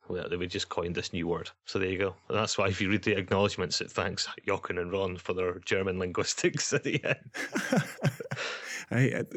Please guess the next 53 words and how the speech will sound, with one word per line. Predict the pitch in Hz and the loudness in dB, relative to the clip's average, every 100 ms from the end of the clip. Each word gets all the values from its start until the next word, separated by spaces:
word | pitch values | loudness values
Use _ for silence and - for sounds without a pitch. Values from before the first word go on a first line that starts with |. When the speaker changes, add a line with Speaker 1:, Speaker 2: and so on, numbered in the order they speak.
| - | 4
Speaker 2:
German | 151 147 147 | 8 10 12
linguistics | 139 135 139 131 123 | 10 10 8 4 4
are | |
not | 123 123 | 2 2
to | 131 | 2
be | |
Speaker 1:
Yeah. | 123 | 4
Speaker 2:
taken | 127 113 | 4 4
lightly. | 123 123 | 4 6
Speaker 1:
This | 113 120 | 6 6
paper | 123 120 | 6 6
is | 107 | 6
not | 104 107 | 6 4
gonna | 98 | 2
change | 87 101 90 | 4 2 4
your | 87 | 2
life, | 82 85 - | 2 2 2
though, | 87 | 2
honestly. | 90 82 - 85 | 2 0 -2 -2
It | 82 | 0
was, | 92 90 - | 0 -2 -2
it's | - 92 | 0 0
an | 101 | 2
interesting | 107 - 92 87 | 0 0 0 2
observation, | 82 - 78 82 - 80 | 0 -2 -2 -2 -4 -8
but | 73 71 | -10 -8
I | |
wouldn't, | 85 - - - | -10 -12 -20 -16
I | 82 | -8
wouldn't, | 82 82 - | -8 -8 -12
I | 85 | -4
wouldn't | 90 76 | -4 -4
go | 85 | -6
and | 85 | -4
read | 82 | -4
it. | - - - _ - | -4 -8 -14 _ 4
<laughs> | - - - - - - - 190 - | 4 2 -8 -8 -2 0 2 2 4
Speaker 2:
I | 165 | 8
know | 160 170 | 10 10
it's, | 165 - | 6 4
I | |
know | 147 | 6
it's | 151 | 6
the, | 151 139 | 6 6
like, | 131 127 - 143 | 6 4 2 2
the | 131 | 4
meaning | 120 123 123 127 127 120 | 8 8 8 8 8 6
of | |
the | 113 | 4
word, | 117 113 101 | 2 0 0
but | 117 | 2
are | 117 | 6
you, | 131 131 127 | 10 10 8